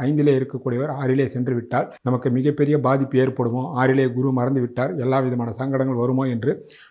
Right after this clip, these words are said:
நிச்சயமாக கும்பராசிக்காரர்கள் பயப்பட வேண்டிய அவசியமில்லை. வருட கடைசியில் டிசம்பர் மாதம்தான் ராசியிலே இருக்கக்கூடிய ராகு பகவான் பன்னெண்டிலே வருவார். அப்பொழுது வரும்போது கூட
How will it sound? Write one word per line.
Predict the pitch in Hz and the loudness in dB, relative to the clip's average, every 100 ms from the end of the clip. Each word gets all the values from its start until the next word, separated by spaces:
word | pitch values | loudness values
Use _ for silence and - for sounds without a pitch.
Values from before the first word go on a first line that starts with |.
| - | -8
நிச்சயமாக | 127 147 143 143 143 | -4 0 0 0 -2
கும்பராசிக்காரர்கள் | 139 139 131 127 - 123 117 120 | 0 0 0 -4 -4 -2 -2 -2
பயப்பட | 127 131 127 | 0 0 0
வேண்டிய | 120 113 113 | 0 -2 -2
அவசியமில்லை. | 120 131 113 110 135 - - - _ - 127 | -2 -2 -2 -4 -6 -8 -20 -20 _ -12 -2
வருட | 131 165 165 160 | 0 2 0 0
கடைசியில் | 135 123 151 139 | -2 0 -2 -2
டிசம்பர் | 117 156 156 135 | -2 0 0 0
மாதம்தான் | 127 120 120 139 - - - 131 | -2 -4 -4 -6 -10 -12 0 4
ராசியிலே | 147 151 147 | 4 2 0
இருக்கக்கூடிய | 127 127 113 120 117 | 0 -4 -2 0 0
ராகு | 127 131 | 0 -2
பகவான் | 123 120 220 - | -4 -6 -8 -4
பன்னெண்டிலே | 131 139 131 123 | 0 2 2 2
வருவார். | 113 127 - - | 2 -2 -4 -8
அப்பொழுது | - 131 123 | -4 0 2
வரும்போது | 123 147 147 131 | 2 4 4 4
கூட | 123 | 2